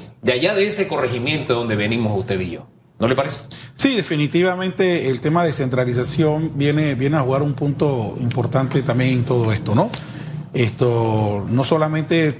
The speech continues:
Speaker 2: eh, tenemos que hablar de la, de las megaobras, sino también, como te dije, de la, de, de las obras que pueden impactar de una manera directa. Eh, era por eso que nosotros al inicio de años, esto, recomendábamos al gobierno nacional justamente un plan de mantenimiento a nivel,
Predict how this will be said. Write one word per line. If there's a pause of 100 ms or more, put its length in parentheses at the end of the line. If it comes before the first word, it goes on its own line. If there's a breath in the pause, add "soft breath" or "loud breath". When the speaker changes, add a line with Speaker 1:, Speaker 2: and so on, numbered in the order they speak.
Speaker 2:
eh,
tenemos
que
hablar
de
la,
de
las
megaobras,
sino
también,
como
te
dije,
de
la,
de,
de
las
obras
que
pueden
impactar
de
una
manera
directa. (720 soft breath)
Eh,
era
por
eso
que
nosotros
al
inicio
de
años,
esto,
recomendábamos
al
gobierno
nacional
justamente
un
plan
de
mantenimiento
a
nivel,